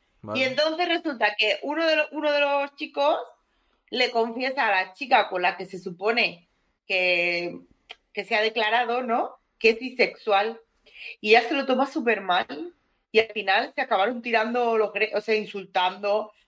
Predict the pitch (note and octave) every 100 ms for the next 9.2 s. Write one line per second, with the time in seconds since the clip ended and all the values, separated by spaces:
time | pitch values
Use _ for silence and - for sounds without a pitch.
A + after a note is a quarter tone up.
0 | - F#3 F3+ F#3+ F3+ F#3+ F3 F3+ F3 F3+
1 | E3+ E3 E3 C#3 E3 F3 G3 - _ _
2 | _ - G3+ G3 G3 - G3+ F#3+ F#3+ F#3+
3 | F#3+ G#3 G3+ D4 - - C#4 - G3+ F3+
4 | F3+ D#3 D#3+ F3 F3+ - - F3+ E3+ D#3
5 | D3+ D#3+ D#3 F3 _ _ _ _ - -
6 | - - - - - _ _ _ _ E3+
7 | C#3 C3 C3+ A#2+ A2+ C3 B2 C3 A#2+ A#2
8 | - - D3 B2 B2 - D#3 D3+ E3+ G3+
9 | -